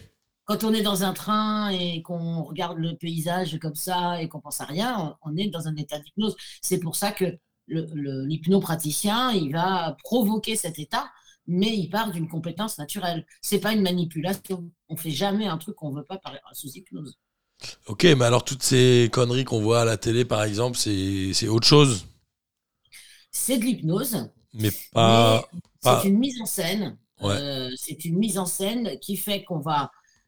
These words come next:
Speaker 1: présélectionner dans une salle les gens qui ont le plus envie de dire, de, d'obéir à des consignes hypnotiques.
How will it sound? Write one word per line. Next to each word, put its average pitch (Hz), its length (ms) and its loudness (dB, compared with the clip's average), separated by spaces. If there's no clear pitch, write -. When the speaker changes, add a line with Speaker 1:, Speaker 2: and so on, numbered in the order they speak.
Speaker 1:
présélectionner 214 960 -2
dans 165 180 -4
une 139 520 -4
salle 170 540 -2
les 175 180 2
gens 208 180 0
qui 208 100 -8
ont 160 80 0
le 147 160 0
plus 254 360 0
envie 180 420 -4
de 151 300 -2
dire, 190 340 0
de, 185 160 2
d'obéir 180 760 0
à 190 120 -2
des 180 120 -4
consignes 180 400 -4
hypnotiques. 160 640 -8